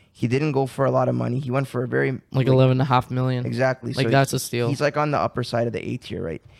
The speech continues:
Speaker 2: Yeah.
Speaker 1: He brings in that, uh, depth, like you were saying. He is a knowledgeable, fantastic,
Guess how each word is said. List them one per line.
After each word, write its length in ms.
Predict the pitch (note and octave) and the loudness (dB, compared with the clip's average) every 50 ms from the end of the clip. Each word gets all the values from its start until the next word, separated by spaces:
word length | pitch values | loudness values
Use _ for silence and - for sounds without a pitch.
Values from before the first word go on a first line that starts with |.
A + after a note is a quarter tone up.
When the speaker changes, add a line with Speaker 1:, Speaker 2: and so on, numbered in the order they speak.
| - - | -12 -6
Speaker 2:
Yeah. 160 | - B2+ A2+ | -4 0 0
Speaker 1:
He 80 | C3 | 0
brings 260 | B2 B2 D#3+ E3+ D#3+ D3+ | 2 2 2 2 2 0
in 80 | D#3 D3 | 0 2
that, 340 | C#3+ C#3+ C3 G#2 - _ _ - | 2 0 0 -2 -6 _ _ -2
uh, 240 | B2+ A#2+ A2+ A#2 A#2 | 0 0 0 -2 -4
depth, 360 | - - B2 C3+ - - - | -2 0 0 0 0 -2 -4
like 180 | B2 B2 - - | -4 -4 -4 -4
you 60 | B2+ | -4
were 80 | B2+ B2+ | -4 -4
saying. 380 | - - A#2+ B2 B2 A#2+ B2 | -2 -2 -2 0 0 0 -2
He 200 | B2 - B2 - - | -4 -8 -10 -8 -4
is 240 | - C#3 D3 C3+ C#3 | -2 -2 0 2 0
a 100 | C3 B2+ | 2 2
knowledgeable, 480 | B2+ B2 B2 B2 B2 A#2+ - B2 A#2+ | 2 0 0 0 -2 -4 -4 -8 -8
fantastic, 760 | A#2+ - B2 B2+ C3+ - A#2+ B2 B2 - - C3 B2 _ - | -6 -6 -10 -10 -8 -4 -4 -4 -4 -4 -4 -6 -6 _ -8